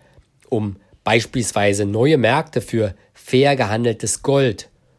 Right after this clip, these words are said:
Elektromobilität oder Wertstoffkreisläufe mit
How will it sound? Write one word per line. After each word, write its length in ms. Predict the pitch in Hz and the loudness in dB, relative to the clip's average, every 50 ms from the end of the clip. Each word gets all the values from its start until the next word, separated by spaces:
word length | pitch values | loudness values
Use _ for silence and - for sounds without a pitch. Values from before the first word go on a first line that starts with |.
| _ _ _ _ _ | _ _ _ _ _
Elektromobilität 1300 | - 120 127 151 156 151 - - 160 143 127 110 101 98 98 92 92 87 - - 92 87 85 82 - - _ _ _ _ _ | -2 0 2 2 0 0 -2 -2 -2 0 0 0 -2 -4 -4 -4 -6 -6 -6 -6 -6 -6 -6 -8 -12 -18 _ _ _ _ _
oder 360 | - 123 120 127 120 117 104 - - - _ - _ _ - | -4 0 2 2 2 0 -2 -8 -16 -20 _ -20 _ _ -4
Wertstoffkreisläufe 1300 | 117 127 143 147 - - - 131 107 - - - - 92 98 98 - - 101 98 104 104 - 120 110 - - _ - _ _ _ _ | 0 0 0 0 -2 -2 0 0 0 -2 -4 -8 -8 -6 -6 -4 -4 -4 -4 -4 -4 -4 -6 -8 -10 -10 -12 _ -20 _ _ _ _
mit 300 | - 110 104 - - - | -8 -8 -8 -8 -12 -18